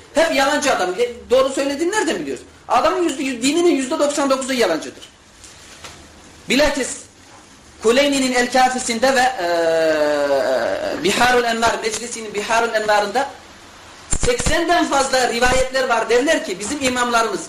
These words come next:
gelmiş geçmiş ve gelecekte ve gelecekte olmayan ancak olursa nasıl olacağını hepsini bilirlerdi. Allahumullahu Teala. Sonra en son konu kardeşler, bilin ki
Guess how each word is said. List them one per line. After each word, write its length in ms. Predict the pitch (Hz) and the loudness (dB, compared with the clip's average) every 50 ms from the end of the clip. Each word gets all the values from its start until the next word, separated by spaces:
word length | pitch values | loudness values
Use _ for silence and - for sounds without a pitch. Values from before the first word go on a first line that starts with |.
| - | -6
gelmiş 380 | 175 214 240 254 269 254 - - | -4 -2 -2 -2 -2 -4 -4 -2
geçmiş 360 | 233 247 247 - 240 247 226 - - - - - - - - - - - - | -2 -2 -2 -2 -4 -4 -8 -10 -10 -14 -16 -20 -20 -20 -20 -20 -14 -4 -2
ve 60 | 180 | -2
gelecekte 800 | 185 - 240 254 - 262 - - 262 262 - 247 220 - - - - - - - - - - - | 0 2 2 2 2 2 0 0 -4 -4 -2 -2 -2 -2 -4 -6 -14 -20 -20 -20 -20 -16 -6 -6
ve 60 | 220 214 - - - - - 165 | -6 -6 -6 -14 -20 -20 -12 -2
gelecekte 480 | - 247 262 285 262 - 311 302 - 262 | 0 2 2 2 0 0 -2 -4 -4 -4
olmayan 400 | 247 320 349 349 320 285 - 240 247 | 0 2 2 4 4 2 0 0 0
ancak 340 | 269 277 - - - - 247 | -2 0 0 0 0 2 2
olursa 380 | 247 302 349 - - 269 240 | 2 2 2 0 -2 0 0
nasıl 260 | 302 330 320 311 302 | 0 0 0 0 0
olacağını 400 | 294 269 269 269 262 262 247 240 | 2 2 4 4 2 2 0 2
hepsini 400 | 240 311 349 - - 240 247 220 | 2 0 0 0 -2 -6 -6 -6
bilirlerdi. 500 | 214 208 208 202 - 151 131 - - 107 - - - - - - - - - - - - - - - - 208 190 | -4 -2 -2 0 0 -2 -4 -4 -8 -12 -14 -16 -20 -20 -16 -8 -8 -8 -4 0 0 2 2 2 2 2 0 -2
Allahumullahu 540 | 190 180 180 180 175 160 160 165 160 151 151 | -2 -2 -2 -2 -4 -2 -2 -2 -2 -2 -2
Teala. 380 | - 151 151 139 123 123 - - - - - - - - - - - _ _ _ _ - - - - _ - - - - - - - - - - - - - - | -4 -4 -4 -4 -4 -4 -6 -8 -10 -18 -20 -20 -20 -20 -20 -20 -20 _ _ _ _ -20 -20 -20 -20 _ -20 -20 -20 -20 -20 -20 -20 -20 -20 -20 -20 -20 -20 -10
Sonra 360 | - - 233 269 285 277 269 | -2 2 4 4 6 4 4
en 220 | 254 - 262 302 285 | 2 2 2 0 0
son 320 | 294 - 247 240 226 - - - | 0 -2 -4 -4 -6 -10 -8 -4
konu 220 | 208 208 220 208 214 | -2 -2 -2 0 -2
kardeşler, 460 | 214 214 196 196 - - - 247 240 - - - _ - _ _ _ - _ _ _ - | -2 -2 -2 -2 -2 -2 -2 -2 -4 -8 -16 -20 _ -20 _ _ _ -20 _ _ _ -4
bilin 220 | 190 226 277 277 | -2 0 0 0
ki 320 | 247 - 240 240 240 240 | 2 4 4 4 4 4